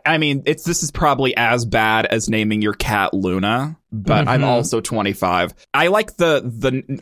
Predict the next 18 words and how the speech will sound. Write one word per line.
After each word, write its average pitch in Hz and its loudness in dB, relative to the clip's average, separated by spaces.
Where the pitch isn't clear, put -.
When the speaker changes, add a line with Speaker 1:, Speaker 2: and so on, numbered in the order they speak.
Speaker 1:
and 123 -4
for 147 2
a 139 0
girl, 120 2
I 120 2
like 120 0
the 123 2
name, 110 0
um, 92 0
Lucia. 151 0
Um, 104 0
there's 110 -2
a, 107 2
a 107 2
Lucia 104 0
in 101 0
my 101 0
family, 104 -2